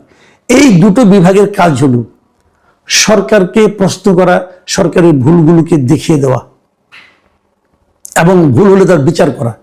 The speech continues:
এই দুটো বিভাগকে যদি ঠিক করতে পারেন, তাহলে আমার মনে হয় অনেক কাজ আপনার জন্য সহজ হয়ে যাবে। মোসাহেব সাংবাদিকদের থেকে সতর্ক থাকুন, তাদেরকে দূরে রাখুন।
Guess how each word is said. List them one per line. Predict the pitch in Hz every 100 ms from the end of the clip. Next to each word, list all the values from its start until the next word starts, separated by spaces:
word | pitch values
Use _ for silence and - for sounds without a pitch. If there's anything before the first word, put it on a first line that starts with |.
| _ _ _ - - _
এই | 240
দুটো | 170 214 277
বিভাগকে | 247 247 - 240
যদি | 220
ঠিক | - 202
করতে | 220 180 165
পারেন, | 160 151 180 - _ _ _ _ _ _ _ _ _ _ _ _ _ -
তাহলে | 175 190
আমার | 170 175
মনে | 170 165
হয় | 160
অনেক | 165 220 214
কাজ | 180 143
আপনার | 147 156 147
জন্য | 135
সহজ | - 135 135 113
হয়ে | 123
যাবে। | 120 123 - _ _ _ _ _ _ _ _ _ _ _ _ _ _ _ _ _ _ - - -
মোসাহেব | 175 202 220 226 185
সাংবাদিকদের | - 202 180 165 143 147
থেকে | - 143 143 127 - _ _ _ -
সতর্ক | - 202 208 175
থাকুন, | - 175 160 180 180
তাদেরকে | - 165 156
দূরে | 139 185
রাখুন। | 165 123 -